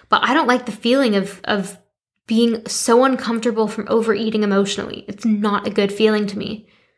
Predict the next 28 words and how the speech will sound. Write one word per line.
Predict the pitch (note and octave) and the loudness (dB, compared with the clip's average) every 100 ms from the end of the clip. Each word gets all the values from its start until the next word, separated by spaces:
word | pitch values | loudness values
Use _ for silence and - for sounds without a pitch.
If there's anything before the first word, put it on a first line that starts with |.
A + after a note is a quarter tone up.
| _ _ - - | _ _ -10 0
I | A#3 | 2
don't | A#3 A3 - - | 2 0 -8 -8
seek | - B3+ A#3 | -2 0 2
it. | C#4 - | 2 2
I | A3+ | 2
don't | A3+ F#3+ | 2 4
enjoy | G#3+ G#3 G#3 | 2 2 2
it. | A#3+ - - - - _ _ - | 2 0 -6 -20 -20 _ _ -4
And | G#3 | -2
how | F#3+ B3 | 0 2
do | C#4+ | 2
you | D#4 | 0
think | C#4+ | 0
I | D4 | 0
changed | D4 A#3+ A#3+ D4+ - | 0 -2 -4 -4 -4
that? | A#2 - - _ _ _ _ _ _ _ _ _ - | -4 -4 -10 _ _ _ _ _ _ _ _ _ -6
I | A3+ | -4
changed | A3 G3 A3 A#3 A3+ | -2 0 2 2 0
that | A3+ - - | 0 -2 -2
through | A3+ | 0
my | A#3 | 2
mind, | A3+ G#3+ B3+ C#4 G3+ G3+ - _ _ _ _ _ _ _ _ _ _ _ _ _ _ - | 2 0 0 -2 -4 -10 -16 _ _ _ _ _ _ _ _ _ _ _ _ _ _ 0
through | B3+ | 2
meditating, | A#3 B3 D4+ G3 G3+ - - _ _ _ _ - _ - | 4 4 2 0 -4 -8 -16 _ _ _ _ -20 _ -4
through | A#3 A#3 | 0 2
the | A3+ | 4
mental | G#3+ G#3+ A#3 A3+ A#3+ A3+ | 4 4 2 0 0 2
rehearsal | A3 G#3+ A3+ A3+ A3 G#3 F3+ F3+ - | 0 0 0 -2 0 -2 -2 -6 -14